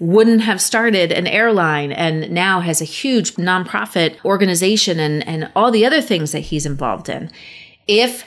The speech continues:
they were still working in their business. So again, this is a common problem that a lot of people run into. And I think it's because, I know it's because we are taught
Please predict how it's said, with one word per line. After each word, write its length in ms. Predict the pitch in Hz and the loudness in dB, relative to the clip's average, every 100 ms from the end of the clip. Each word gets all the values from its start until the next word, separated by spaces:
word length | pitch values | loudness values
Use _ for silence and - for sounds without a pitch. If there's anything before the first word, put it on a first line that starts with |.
| - | -12
they 640 | 170 180 170 170 170 175 _ _ - - | 0 2 4 2 0 -2 _ _ -20 -4
were 140 | 175 | -2
still 540 | 165 - - 185 185 175 | 0 0 2 2 4 2
working 640 | 165 151 156 156 151 147 - _ _ - | 0 0 -2 -2 -2 -6 -12 _ _ -6
in 400 | 170 160 156 156 - - | -2 0 0 -4 -8 -4
their 400 | 147 131 131 131 _ _ _ | 0 0 -2 -6 _ _ _
business. 580 | 226 208 131 - - - _ _ - | 0 0 -2 -4 -6 -6 _ _ -6
So 400 | - 240 220 214 | 0 2 4 2
again, 420 | 202 226 196 - - | 2 0 0 -2 -4
this 280 | - 320 - | 0 0 0
is 160 | 247 233 | 0 -2
a 40 | |
common 360 | - 202 190 175 | 0 0 0 -2
problem 400 | 160 151 156 156 | -2 -2 -2 -2
that 260 | 139 139 - | 0 -2 -2
a 60 | |
lot 240 | 156 151 165 | 0 0 0
of 80 | |
people 280 | 165 170 165 | -2 -2 0
run 140 | 151 151 | 0 -2
into. 320 | 151 - 151 | -2 -4 -4
And 140 | 151 | -4
I 80 | 151 | -6
think 340 | 151 240 254 - | -2 -2 -2 -4
it's 180 | 196 - | -4 -4
because, 640 | 185 156 143 143 135 - - | -4 -2 -2 -2 -4 -6 -6
I 120 | 156 | -2
know 200 | 190 247 | 2 2
it's 160 | 175 - | 2 -2
because 560 | 139 - - - - - - - - | -8 -8 -8 -6 -8 -10 -20 -8 0
we 140 | 190 | 2
are 120 | 214 | 2
taught 460 | 226 - 180 160 | 0 -2 0 0